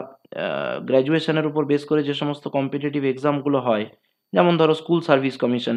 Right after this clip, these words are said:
এই ধরনের পরীক্ষাগুলোর জন্য দেখবে তোমার প্রস্তুতিটা খুব ভালো হবে। আর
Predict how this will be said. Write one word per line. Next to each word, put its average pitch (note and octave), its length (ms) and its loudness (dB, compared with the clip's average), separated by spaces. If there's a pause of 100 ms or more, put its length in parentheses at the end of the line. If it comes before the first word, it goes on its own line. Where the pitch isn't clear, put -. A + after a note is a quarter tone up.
এই D#3 140 0
ধরনের F3 380 2
পরীক্ষাগুলোর E3 600 0
জন্য E3+ 220 2 (600)
দেখবে D3 300 4 (340)
তোমার D3 180 2
প্রস্তুতিটা D3+ 580 -2
খুব D#3+ 220 -4
ভালো A2 220 -2
হবে। G2 220 -8 (840)
আর G#2+ 280 0